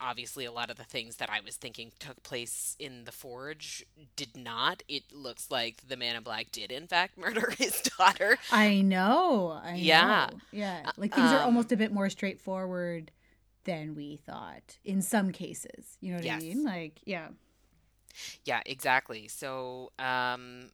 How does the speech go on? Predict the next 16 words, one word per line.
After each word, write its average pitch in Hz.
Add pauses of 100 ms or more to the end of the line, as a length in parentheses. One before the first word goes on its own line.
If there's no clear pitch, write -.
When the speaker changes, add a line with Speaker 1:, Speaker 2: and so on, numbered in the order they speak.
(300)
Speaker 1:
yeah, 190
I 135
think 170
that 143
there 123
is 123
some 180
merit 160
there, 156
and 135
yet 120 (460)
it, 120 (340)
it 127
was, 127 (120)
I 131
think, 120